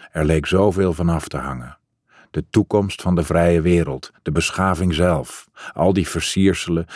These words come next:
die het Westen zichzelf op de borst had gespeld. Op de dag van de verkiezingen, dinsdag acht november tweeduizend zestien, vierde Hugo's grootvader Willem Bruno Adema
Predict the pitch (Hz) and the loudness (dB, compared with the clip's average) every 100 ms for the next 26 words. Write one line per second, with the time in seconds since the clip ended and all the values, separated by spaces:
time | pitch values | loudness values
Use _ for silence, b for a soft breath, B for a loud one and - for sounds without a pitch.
0 | B - 78 69 87 - 80 78 71 - | B -4 -4 0 0 0 -6 -4 -4 0
1 | 82 80 78 80 65 82 - - - - | 2 0 -6 -6 0 0 -2 -10 -12 -10
2 | - - 69 67 - - _ _ _ _ | -12 -6 -6 -6 -14 -20 _ _ _ _
3 | _ _ _ _ _ _ _ b b b | _ _ _ _ _ _ _ b b b
4 | b b - - 92 110 117 - 113 95 | b b -6 -2 2 2 2 -2 -2 0
5 | 107 117 98 82 80 104 B B - 104 | 0 2 2 2 0 -4 B B 0 2
6 | 107 98 82 - 107 - 107 98 98 92 | 2 -2 -2 -4 -4 0 2 4 2 2
7 | 95 95 92 87 92 80 92 - 73 73 | 2 4 4 2 0 2 0 0 -4 -4
8 | 101 B B B - 107 98 80 101 107 | -4 B B B 0 2 2 2 2 2
9 | 117 110 - 104 98 - 80 78 85 85 | 2 0 0 2 2 0 0 2 2 2
10 | 104 107 92 107 101 95 - 92 85 73 | 2 2 2 4 4 2 0 0 0 -2
11 | 71 90 | -4 -6